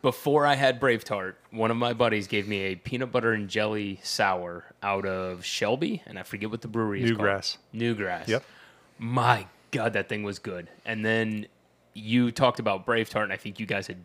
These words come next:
Speaker 1: just canned it.
Speaker 2: Okay.
Speaker 1: And I came
Speaker 2: Yep.
Speaker 1: and got some. That, that was gone in the weekend. I got a half case,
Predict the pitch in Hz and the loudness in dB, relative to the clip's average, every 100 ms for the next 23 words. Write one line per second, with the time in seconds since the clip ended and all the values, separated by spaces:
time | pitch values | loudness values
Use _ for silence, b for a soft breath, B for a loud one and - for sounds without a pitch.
0 | _ 110 107 - - - - 107 87 85 | _ 0 0 -4 -14 -12 -6 -6 -6 -12
1 | - _ b b b b 104 110 - 98 | -14 _ b b b b -4 -2 -2 -2
2 | 95 - 107 98 104 98 104 - _ _ | -2 -2 -2 -2 -8 -8 -10 -14 _ _
3 | _ _ - 110 - 113 113 123 117 110 | _ _ 0 0 0 -2 2 2 4 8
4 | 113 110 107 104 101 98 95 - - 101 | 8 8 2 -2 -4 -6 -8 -14 -8 -6
5 | 101 90 78 76 - _ _ _ _ _ | -4 -6 -10 -12 -20 _ _ _ _ _
6 | _ - 117 92 95 85 104 - - 104 | _ -8 -6 -4 -4 -2 -4 -6 -12 -10
7 | 104 - | -10 -14